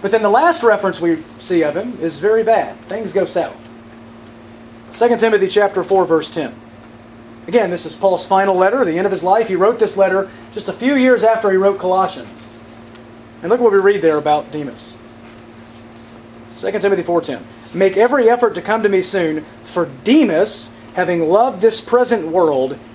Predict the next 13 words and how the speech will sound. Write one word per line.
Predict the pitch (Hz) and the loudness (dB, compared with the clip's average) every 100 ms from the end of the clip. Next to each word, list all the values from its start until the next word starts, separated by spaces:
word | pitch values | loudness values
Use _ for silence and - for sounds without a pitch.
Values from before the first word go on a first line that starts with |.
| - | -6
has | 175 165 | -4 -4
deserted | 135 156 139 156 269 233 123 | -6 -10 -6 0 2 0 -2
me | 131 120 123 - - 143 | -8 -8 -10 -14 -18 -12
and | 131 | -6
gone | 143 170 175 160 | -4 -2 -2 -4
to | |
Thessalonica." | 120 - 160 - 147 143 117 - - - - - - - - - - - - - - | -8 -6 -6 -4 -4 -6 -10 -18 -20 -20 -20 -20 -20 -20 -20 -20 -20 -20 -20 -20 -20
What | 180 | -16
a | 135 | -14
sober | - - 165 156 143 | -12 -4 -2 -2 -6
ending | 139 123 104 - | -8 -12 -16 -18
for | |
Demas. | 104 101 | -20 -18